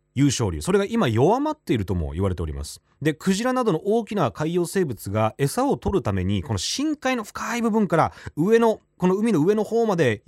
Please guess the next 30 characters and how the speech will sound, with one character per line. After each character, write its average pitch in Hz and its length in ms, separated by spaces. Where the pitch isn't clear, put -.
優 180 220
雅 139 100
に 110 160
移 139 100
動 185 240
し - 140
ま 175 80
す - 80
よ 82 60
ね。 92 160
そ 226 140
う - 20
す 190 80
る 214 80
と 190 100
春 233 200
先 226 200
に 208 60
オ 143 100
キ 208 140
ア 202 40
ミ 202 120
が 175 100
大 180 260
量 180 220
に 160 120
増 - 260
え 139 80
る - 40
と。 - 120